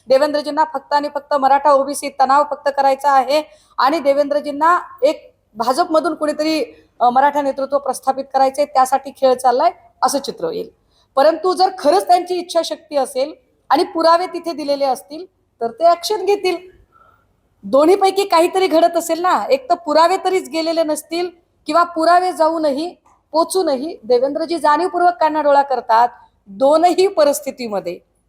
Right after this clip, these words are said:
अडचण होतीये, ती प्रश्न विचारणारे भाजपचे आमदार आणि प्रश्नांची उत्तर द्यायची बांधिलकी असणारे देवेंद्रजी,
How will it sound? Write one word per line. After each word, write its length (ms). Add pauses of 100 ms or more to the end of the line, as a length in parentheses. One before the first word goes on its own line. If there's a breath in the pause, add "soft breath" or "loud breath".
(1040)
अडचण 420
होतीये, 480 (640)
ती 160
प्रश्न 560
विचारणारे 680
भाजपचे 520
आमदार 600 (460)
आणि 160
प्रश्नांची 640
उत्तर 360
द्यायची 340
बांधिलकी 520
असणारे 420
देवेंद्रजी, 680